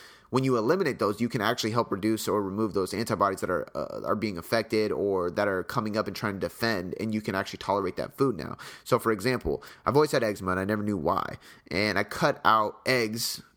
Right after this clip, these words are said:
because I wanted to eliminate certain things and see what it was. I cut out a bunch of stuff, and it, it turned out it was eggs. So I eliminated eggs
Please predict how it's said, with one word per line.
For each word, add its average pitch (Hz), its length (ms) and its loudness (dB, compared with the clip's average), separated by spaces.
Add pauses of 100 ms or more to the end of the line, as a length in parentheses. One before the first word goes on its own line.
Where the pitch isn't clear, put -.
because 107 220 0
I 98 60 4
wanted 104 340 0
to 98 240 0
eliminate 101 500 -2
certain 98 280 0
things 98 280 -2
and 95 100 -6
see - 120 -2
what 95 100 4
it 82 80 0
was. 98 160 2
I 87 40 -6
cut 107 140 -2
out 107 100 4
a 104 40 0
bunch 95 180 -6
of - 40 -10
stuff, 92 240 0
and 98 160 -6
it, 78 160 -4
it 110 120 -2
turned 104 200 -2
out 101 200 4
it 113 60 0
was 110 120 0
eggs. 139 280 2
So - 80 0
I 95 80 2
eliminated 113 540 0
eggs 98 360 -2